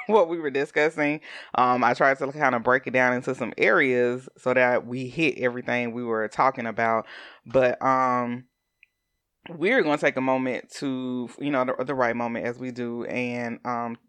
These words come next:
discuss understanding the purpose of college, because I'm realizing for, let me say it like this.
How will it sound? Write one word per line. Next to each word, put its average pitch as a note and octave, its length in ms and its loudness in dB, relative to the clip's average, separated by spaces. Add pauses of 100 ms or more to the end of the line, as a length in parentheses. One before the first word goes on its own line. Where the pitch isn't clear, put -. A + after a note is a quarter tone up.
discuss C#3 440 0
understanding D3 720 0
the B2 100 2
purpose C3+ 400 -2
of A3 120 -4
college, A#3+ 480 0 (420)
because B3 460 4
I'm B3 340 0
realizing D#3+ 1080 2 (640)
for, G#3 220 6 (100)
let F#3 200 0
me A3 80 2
say F#3+ 160 4
it D3+ 80 6
like C3+ 160 4
this. G#2 280 -6